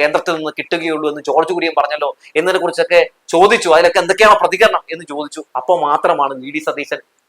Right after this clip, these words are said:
മൊഴിഞ്ഞത്. അതായത് സത്യത്തിൽ ഇവരുടെ പ്രധാനപ്പെട്ട ലക്ഷ്യം ബി ജെ പി ആക്രമിക്കുക, ബി ജെ പിയുടെ പൊള്ളത്തരം തുറന്നു കാണിക്കുക, ആ, ആ, എന്നുള്ളതല്ല. അതിനപ്പുറത്തേക്ക്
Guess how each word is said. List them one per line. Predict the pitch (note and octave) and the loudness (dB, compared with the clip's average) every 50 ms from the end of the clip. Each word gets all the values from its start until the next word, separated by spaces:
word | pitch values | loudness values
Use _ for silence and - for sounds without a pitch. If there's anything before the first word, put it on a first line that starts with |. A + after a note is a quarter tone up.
| _ B2+ | _ -8
മൊഴിഞ്ഞത്. | C3 C3+ C#3 C#3 D3+ E3+ F3 E3 D#3 D3+ D3 - _ _ _ _ - | -2 -2 0 0 0 0 0 0 0 -2 -4 -10 _ _ _ _ 0
അതായത് | B2+ D3+ E3+ F3 F3 E3 F3 F3 E3+ - _ _ _ _ _ | 4 4 4 4 4 4 2 2 2 0 _ _ _ _ _
സത്യത്തിൽ | - - F3+ F3+ - - - B3 A#3 - - D#3 C3 - - | -6 -6 -6 -6 -6 -2 0 2 2 2 0 -4 -6 -10 -12
ഇവരുടെ | D#3 D#3 E3+ F3 F3 | -8 -4 -2 -2 0
പ്രധാനപ്പെട്ട | F3 - C#3 - D#3 E3 E3 F3+ F#3 F3+ E3+ - | 0 -2 -6 -4 -2 -2 0 0 -2 -4 -6 -8
ലക്ഷ്യം | D#3 D3 C3 - - D3+ B2 - _ _ B2 | -8 -8 -8 -6 -6 -6 -6 -8 _ _ -12
ബി | B2+ D3+ E3+ F3 F#3 | -10 -8 -6 -4 -2
ജെ | E3+ G3+ G3+ F#3+ - | 0 0 0 0 2
പി | F#3 | 2
ആക്രമിക്കുക, | D#3+ C#3+ C#3 - D3 C#3+ C#3 C3 - C#3 | 2 2 2 0 -4 -10 -8 -6 -6 -6
ബി | C3 C3+ | -6 -6
ജെ | C#3+ D3+ D#3 E3+ | -6 -4 -4 -2
പിയുടെ | E3+ E3+ D#3+ | -2 0 -2
പൊള്ളത്തരം | D#3+ - D3 C#3+ D3+ E3+ E3+ - F3+ E3+ | 0 0 2 2 2 2 0 0 -2 -4
തുറന്നു | D3+ D3 C#3 - C#3 C3 | -4 -6 -10 -10 -8 -8
കാണിക്കുക, | B2+ - - - C3 B2+ A#2+ - - _ _ _ _ - | -8 -8 -8 -6 -4 -4 -4 -4 -6 _ _ _ _ -2
ആ, | B2+ | 0
ആ, | - C3 B2+ - - | 2 2 2 2 2
എന്നുള്ളതല്ല. | E3 D#3+ F3+ F3+ F3 E3+ E3 D3 C#3 C#3+ D#3 D#3 A#2+ - - | 0 0 2 2 4 6 6 6 4 4 4 2 2 2 0
അതിനപ്പുറത്തേക്ക് | A#2+ C3 D#3 E3 D#3 - - F#3+ F3 F3 - D#3 C3+ A2+ C3 C#3+ C3 | -6 -6 -4 -2 -2 -2 -2 0 -2 0 -2 -4 -6 -6 -8 -12 -12